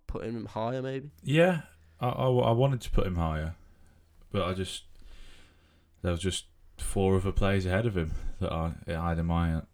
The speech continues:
Speaker 2: I mean, he's had a fantastic year. I mean, continues to do it for Real Madrid.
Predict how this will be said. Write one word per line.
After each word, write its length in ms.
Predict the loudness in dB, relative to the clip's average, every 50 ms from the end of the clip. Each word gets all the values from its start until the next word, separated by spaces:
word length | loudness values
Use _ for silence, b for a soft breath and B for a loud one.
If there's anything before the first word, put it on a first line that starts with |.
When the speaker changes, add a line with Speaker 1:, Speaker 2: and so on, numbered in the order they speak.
| _ _ -10
Speaker 2:
I 40 | -8
mean, 180 | -6 -4 -4 -4
he's 140 | -4 -4
had 100 | -2 0
a 100 | -2 -2 -2 -8 _ _ _ _ _ _
fantastic 640 | -6 -2 -2 -2 -2 -2 -2 -2 -2 -2 -6 -6 -6 -4
year. 220 | -2 -2 -2 -2
I 40 | -4
mean, 260 | -6 -8 -8 -8 -10 -12 _ _ _ _ _ _ _ -20 -20 -20 -20 -20 -20
continues 560 | -12 -10 -10 -6 -2 0 0 0 0 -2 -4 -6
to 60 | -4
do 160 | 0 0 0
it 100 | 2 0
for 140 | -2 -4 -2
Real 240 | -2 0 0 0 0
Madrid. 420 | 0 -2 0 0 2 2 0 -2